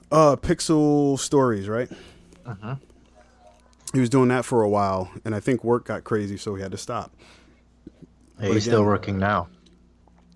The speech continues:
Speaker 1: Yeah, I think he's still at work now,
Speaker 2: Yeah.
Speaker 1: right? He said, uh, normally
Speaker 2: Yeah,
Speaker 1: he's
Speaker 2: I
Speaker 1: scheduled to get out at six or something like that.
Speaker 2: Yeah. Actually, like, uh, I drove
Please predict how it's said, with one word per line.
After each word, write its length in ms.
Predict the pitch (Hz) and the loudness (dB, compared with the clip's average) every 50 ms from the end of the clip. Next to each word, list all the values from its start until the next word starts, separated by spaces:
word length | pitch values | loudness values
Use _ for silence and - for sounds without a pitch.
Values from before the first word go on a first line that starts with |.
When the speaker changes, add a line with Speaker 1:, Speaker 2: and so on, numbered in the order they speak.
| - - - | -20 -8 0
Speaker 1:
Yeah, 240 | 151 151 147 120 | 4 6 6 6
I 40 | 101 | 6
think 160 | - 147 135 | 4 0 -2
he's 140 | 131 127 117 | -2 -2 -2
still 140 | - 139 120 | 0 0 0
at 100 | 113 117 | 2 2
work 180 | 120 117 104 - | 0 0 0 0
now, 140 | 127 120 | -2 -2
Speaker 2:
Yeah. 40 | 107 104 | 0 0
Speaker 1:
right? 160 | 107 110 110 | -2 -2 -2
He 120 | 113 110 | -4 -6
said, 260 | 104 - - 107 98 | -6 -4 -4 -2 -2
uh, 200 | 104 101 98 98 | -2 -2 -2 -2
normally 280 | 98 104 107 113 113 104 101 - | -2 -2 0 0 2 2 2 0
Speaker 2:
Yeah, 100 | 113 113 | 0 -2
Speaker 1:
he's 100 | 107 104 | -2 -2
Speaker 2:
I 40 | 110 | -2
Speaker 1:
scheduled 320 | - 120 107 104 107 104 101 | 0 0 -2 0 -2 -4 -2
to 40 | |
get 120 | 95 104 101 | -4 -4 -4
out 140 | 104 101 98 | -4 -4 -4
at 80 | 87 | -6
six 320 | - - 117 117 - - - | -6 -4 -4 -6 -6 -6 -12
or 60 | 120 | -10
something 160 | 113 131 123 | -8 -8 -8
like 100 | 123 123 | -8 -8
that. 200 | - 139 143 143 - - - _ - - _ - - _ _ - - | -8 -10 -10 -10 -12 -18 -20 _ -20 -20 _ -20 -20 _ _ -20 -18
Speaker 2:
Yeah. 120 | - - - - - - - - | -18 -18 -18 -20 -20 -14 -6 -2
Actually, 340 | 104 120 113 - - 135 117 | -2 -2 -2 -2 -2 0 2
like, 320 | 107 104 101 95 98 - | 2 2 0 -2 -4 -4
uh, 340 | 95 92 90 90 87 87 - | -4 -2 -2 -2 -2 -4 -4
I 160 | - 107 101 | -6 -6 -8
drove 640 | 92 - - 101 107 110 107 104 98 90 - - - | -8 -8 -6 -2 0 0 0 0 -2 -6 -10 -20 -20